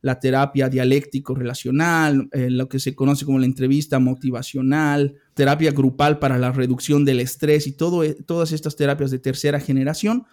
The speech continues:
tienen como un componente importantísimo justamente al mindfulness. Ahora, si bien hay diferentes definiciones de lo que es, de lo que es el, el, el mindfulness,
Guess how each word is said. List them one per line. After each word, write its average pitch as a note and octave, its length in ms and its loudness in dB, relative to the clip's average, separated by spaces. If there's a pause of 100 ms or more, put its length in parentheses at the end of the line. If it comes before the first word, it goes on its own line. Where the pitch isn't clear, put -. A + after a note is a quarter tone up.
(300)
tienen G3 280 4
como D#3+ 220 2
un F3 100 2
componente D#3+ 680 2
importantísimo C#3 1040 0
justamente D#3+ 760 -2
al B2+ 180 -4
mindfulness. B2 760 -4
Ahora, F#2+ 320 -8 (680)
si F3+ 80 0
bien A3+ 160 2
hay C4+ 100 2
diferentes G3 800 0
definiciones C#3 920 2
de C3+ 100 0
lo B2+ 160 -4
que C#3 160 0
es, C#3 260 -4
de C#3+ 140 -2
lo B2 100 -6
que C#3 140 0
es C3+ 160 -2
el, B2+ 340 -4
el, B2 260 -4 (140)
el C3+ 140 0
mindfulness, D3+ 840 -2